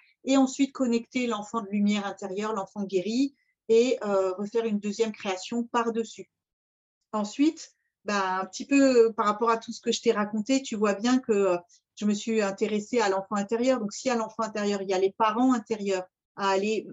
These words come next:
euh, mettre en paix, donc, c'est connecter, faire le point là où j'en suis, en fait, dans mes blessures avec mes parents, dans la vraie vie, faire une création par rapport à ça, la mère, le père, et ensuite se connecter à mes parents bienveillants intérieurs, les parents cosmiques, les parents divins, on les appelle comme on veut,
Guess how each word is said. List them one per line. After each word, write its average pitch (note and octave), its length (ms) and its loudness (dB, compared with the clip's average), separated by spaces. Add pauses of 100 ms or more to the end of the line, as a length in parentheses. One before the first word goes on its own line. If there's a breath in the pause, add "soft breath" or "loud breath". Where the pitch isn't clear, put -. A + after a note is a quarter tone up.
(100)
euh, F#3 460 -4 (120)
mettre G3+ 280 -4
en G3 100 -4
paix, C4 360 0 (300 soft breath)
donc, B3+ 220 4
c'est A#3 340 2
connecter, C4 720 2 (200)
faire D4+ 140 2
le C#4 160 2
point C#4 320 6
là A#3+ 180 2
où D#4+ 100 2
j'en B3+ 160 2
suis, C#4 240 0
en A3 100 2
fait, A#3 140 2
dans G#3 120 -4
mes G3 120 -4
blessures G#3 400 -2
avec A3+ 200 4
mes A3 140 -2
parents, A3 420 0 (400)
dans G3 120 -2
la G3 120 2
vraie G3 200 -2
vie, A#3 280 -4 (280)
faire G#3 120 0
une G#3 100 2
création A3 440 0
par A#3+ 140 0
rapport A3+ 240 0
à A#3 80 2
ça, A3 260 0
la F#3+ 180 4
mère, G#3+ 240 2
le A3+ 140 8
père, G3+ 280 2 (380 soft breath)
et A3 60 4
ensuite A#3 320 4
se - 100 2
connecter C4+ 640 6
à A#3+ 80 4
mes G#3 120 2
parents G#3+ 260 4
bienveillants G3 440 2
intérieurs, F#3+ 520 2
les G3 80 6
parents F#3 240 -2
cosmiques, G3 560 -4
les F#3 80 4
parents F#3 460 0
divins, F3+ 320 -6
on G3+ 40 0
les F#3+ 180 4
appelle F3+ 200 -2
comme G#3 220 6
on G3+ 100 6
veut, A3 300 4